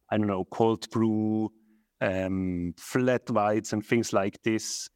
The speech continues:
or, yeah, in general, specialty coffee. Um,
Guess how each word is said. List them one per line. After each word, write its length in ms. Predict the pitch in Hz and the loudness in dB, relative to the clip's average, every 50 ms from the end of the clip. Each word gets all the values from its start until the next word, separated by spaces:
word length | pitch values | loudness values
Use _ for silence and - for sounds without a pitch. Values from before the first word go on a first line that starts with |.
| _ _ _ _ _ - | _ _ _ _ _ 2
or, 100 | 117 123 | 4 4
yeah, 120 | 139 139 | 4 4
in 80 | 127 117 | 4 2
general, 340 | - 139 127 127 120 110 104 | 2 2 4 4 4 2 0
specialty 520 | - - - 117 - - 131 117 - 120 | -2 -2 -2 -2 -2 -2 -4 -2 -2 -2
coffee. 600 | - - 120 110 - - - - 113 110 110 110 - _ _ _ _ _ _ _ _ _ _ - | 0 2 0 0 0 0 0 0 2 2 0 -2 -6 _ _ _ _ _ _ _ _ _ _ 0
Um, 580 | 123 117 104 101 101 101 104 104 104 101 101 | 2 4 4 4 2 0 0 0 0 -2 -2